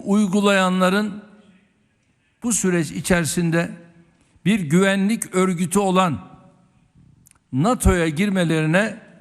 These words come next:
biz evet demeyiz. Çünkü nato o zaman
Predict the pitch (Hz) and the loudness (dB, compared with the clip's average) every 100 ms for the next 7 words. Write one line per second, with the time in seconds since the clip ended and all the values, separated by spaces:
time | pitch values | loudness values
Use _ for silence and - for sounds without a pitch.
0 | _ _ - 196 - - 156 175 233 - | _ _ -2 0 0 0 2 2 0 -4
1 | - - _ _ _ _ _ _ - 131 | -20 -20 _ _ _ _ _ _ -4 0
2 | 156 135 - - - - _ _ _ _ | 2 0 -2 -12 -18 -20 _ _ _ _
3 | _ _ _ _ - 190 165 165 170 - | _ _ _ _ -6 -4 -2 0 0 2
4 | 180 185 175 165 202 254 | 0 2 2 2 0 -4